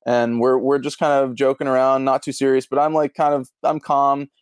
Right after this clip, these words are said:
And then there's the round when you're playing for money with your friends, and it's really intense,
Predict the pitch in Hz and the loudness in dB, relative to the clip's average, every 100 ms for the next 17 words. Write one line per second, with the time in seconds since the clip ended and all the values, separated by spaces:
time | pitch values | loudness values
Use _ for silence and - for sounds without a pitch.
0 | _ - 139 139 143 135 143 127 135 135 | _ -4 -2 2 0 0 0 0 0 0
1 | 131 131 - 135 131 127 123 135 135 151 | -2 -2 -2 -4 -2 -2 0 -2 -2 -4
2 | - 117 123 143 135 123 123 - 117 127 | -2 0 0 -2 -2 -2 -2 -2 0 0
3 | 131 131 110 120 147 - | 0 -4 -2 -2 -4 -8